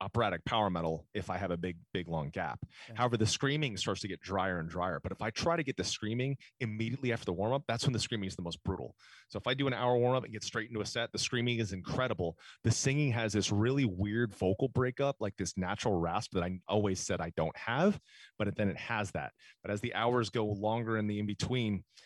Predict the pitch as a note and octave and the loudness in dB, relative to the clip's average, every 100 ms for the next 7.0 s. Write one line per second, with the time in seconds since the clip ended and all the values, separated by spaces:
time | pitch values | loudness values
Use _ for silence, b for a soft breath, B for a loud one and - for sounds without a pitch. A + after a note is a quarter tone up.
0 | B G#2 G2 - A2 A2 F#2+ G#2 F#2 - | B -8 -6 -6 -4 -4 -4 -2 -2 -2
1 | F#2+ - A#2 G#2 G#2 G2+ G#2+ F#2 A#2+ - | -4 -4 -2 -4 -6 -8 -8 -6 -6 -6
2 | F2 F2 G2+ F#2+ F2+ E2+ G2 - G2+ F2+ | -6 0 2 2 2 2 -2 -2 -2 -2
3 | F2 - E2 - F#2 E2 C#2 - - - | -4 -6 -6 -6 -6 -4 -6 -10 -14 -6
4 | D2 D2 G#2+ - - B B B B - | -4 -2 0 0 0 B B B B -4
5 | G2 G#2 - C#3 A#2+ A2 G#2 F2 - F2+ | -2 0 0 4 4 4 2 2 -2 -2
6 | - D#2 - - - D2 D2 C#2+ D2 | -2 -4 -6 -10 -6 -4 -4 -6 -10